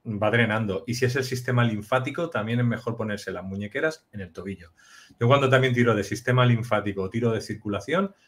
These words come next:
a ver de ponérmelas aquí, me las pongo en los tobillos y mano de santo.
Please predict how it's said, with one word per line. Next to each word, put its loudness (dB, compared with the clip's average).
a -6
ver 2
de 2
ponérmelas -2
aquí, -2
me -6
las -6
pongo 2
en 0
los -4
tobillos 2
y -2
mano 6
de 2
santo. -8